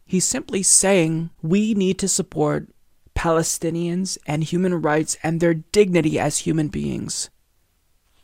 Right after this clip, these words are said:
But as usual, because he dared to talk about Palestinian human rights, he was called an anti-Semite and C N N fired him for that. Now, he responded on Twitter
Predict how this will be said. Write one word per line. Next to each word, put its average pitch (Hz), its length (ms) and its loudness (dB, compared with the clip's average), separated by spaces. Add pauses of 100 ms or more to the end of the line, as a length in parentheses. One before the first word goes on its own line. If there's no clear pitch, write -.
(760)
But 139 180 6
as 165 260 2
usual, 156 540 0 (360)
because 165 220 2
he 175 100 0
dared 190 440 6
to 180 60 -8
talk 151 220 -2
about 160 200 0
Palestinian 165 560 -4
human 165 260 0
rights, 143 400 -2 (500)
he - 80 -4
was 196 140 2
called 165 200 2
an 165 80 -4
anti-Semite 143 920 -2
and 139 400 -6 (540)
C - 180 2
N 156 80 4
N 147 120 0
fired 147 360 4
him 139 140 -4
for - 140 -10
that. - 240 -10 (380)
Now, 170 200 6
he 214 120 0
responded 196 800 2
on 151 160 0
Twitter 175 440 4